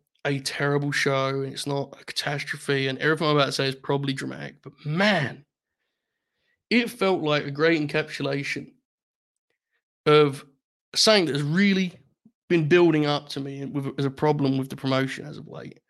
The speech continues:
In this kind of lackadaisical, willy-nilly, um,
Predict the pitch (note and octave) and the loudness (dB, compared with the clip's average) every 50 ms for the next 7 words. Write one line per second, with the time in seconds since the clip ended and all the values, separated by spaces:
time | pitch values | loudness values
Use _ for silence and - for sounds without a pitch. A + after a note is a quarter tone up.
0 | _ _ _ _ _ _ _ _ _ _ _ _ _ _ _ _ _ _ _ _ | _ _ _ _ _ _ _ _ _ _ _ _ _ _ _ _ _ _ _ _
1 | F3+ F3+ F3 F3 F3 F3+ D#3+ - - - E3 E3 D#3+ D#3 D3 C#3+ C3+ C3 C3+ - | 0 2 2 2 0 0 0 -2 -2 0 2 4 4 6 6 4 2 0 -4 -12
2 | - - _ _ _ _ _ _ _ _ _ _ _ _ _ _ _ _ _ _ | -18 -20 _ _ _ _ _ _ _ _ _ _ _ _ _ _ _ _ _ _
3 | _ _ _ _ _ _ _ _ _ _ _ _ _ _ - D3 E3 F3+ G3 G3 | _ _ _ _ _ _ _ _ _ _ _ _ _ _ -4 2 2 2 2 2
4 | - - G3+ D#3+ D#3+ D#3 D#3 D#3+ D#3 D3 D#3 D3 - D#3 D3+ D3 D3+ D#3 D3 - | 4 4 4 6 6 6 6 6 4 2 0 -2 2 2 2 2 2 -2 -6 -14
5 | _ _ _ _ _ _ _ _ _ _ _ _ _ _ _ _ - D3 D3 D#3+ | _ _ _ _ _ _ _ _ _ _ _ _ _ _ _ _ -4 -2 0 4
6 | F#3+ G3 G3+ G3 G3 F#3 E3+ D#3 D#3 D#3 D3+ D3+ D3+ D3 D3 D3 D3 D3 D3 - | 4 6 6 6 6 6 4 4 4 4 4 2 2 0 0 -2 -4 -6 -8 -12
7 | - _ _ _ _ _ _ _ _ _ _ _ _ _ _ _ _ - - C3+ | -20 _ _ _ _ _ _ _ _ _ _ _ _ _ _ _ _ -6 -4 -2
8 | C3+ C3+ C3 C3 C3 C3 C3 B2+ B2+ - | -2 0 -2 -2 -2 -2 -4 -4 -6 -10